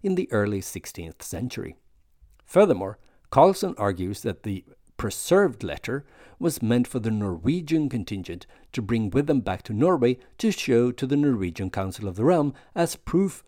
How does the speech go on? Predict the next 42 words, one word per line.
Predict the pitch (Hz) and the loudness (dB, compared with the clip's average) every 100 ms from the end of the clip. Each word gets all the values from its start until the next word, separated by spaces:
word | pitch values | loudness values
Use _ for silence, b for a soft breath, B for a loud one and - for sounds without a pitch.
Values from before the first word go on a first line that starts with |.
| - | 0
of | 185 180 | 0 2
what | 123 - | -4 -4
had | 113 92 | -6 -2
been | 117 | -2
decided | 127 - 82 82 80 | -2 -6 -8 -8 -10
in | 95 | -6
Kalmar. | - 165 - 87 - _ _ _ _ | 0 0 -2 -10 -16 _ _ _ _
This, | 156 190 - - | 6 6 4 -10
Karlsson | - 110 101 104 95 | -4 -2 -2 -4 -6
said, | 110 131 b b _ _ | -4 -6 b b _ _
explained | - - - - 147 208 202 - | -10 -10 -8 0 0 0 -4 -4
why | 131 160 | 0 0
there | 160 | 2
are | 180 | 2
no | 127 110 113 | 2 2 -2
seals | - 160 143 87 - | -4 -6 -4 -4 -6
belonging | - 123 95 104 | -2 0 0 -4
to | - 113 | -4 0
Norwegian | 123 120 95 90 98 104 | 0 0 -4 -4 -2 4
nobles | 185 151 107 - | 4 4 0 -4
on | 98 | -8
the | 95 | -6
preserved | 117 - 90 87 | -8 -8 -10 -4
letter. | 156 - 101 - - _ | -4 -4 -8 -10 -16 _
They | - 131 | -4 -2
would | 147 185 | 0 -2
have | 170 | 0
been | 190 - | -4 -4
present | - 160 156 92 69 - | -4 -4 -4 -6 -10 -6
in | 113 117 | -2 0
Norway, | 147 117 80 85 - | 0 -2 -6 -12 -8
confirming | 127 - - 160 165 131 | -6 -4 0 0 2 0
the | 101 | -2
content | - 90 - 90 | -6 -8 -8 -8
of | 92 85 | -8 -6
the | 95 | -6
letter | 90 - | -4 -6
of | 92 | -4
union | 113 139 107 87 | 0 2 2 -2
to | 90 | -6
their | 95 | -8
colleagues | - 156 143 107 - | 0 2 2 0 -6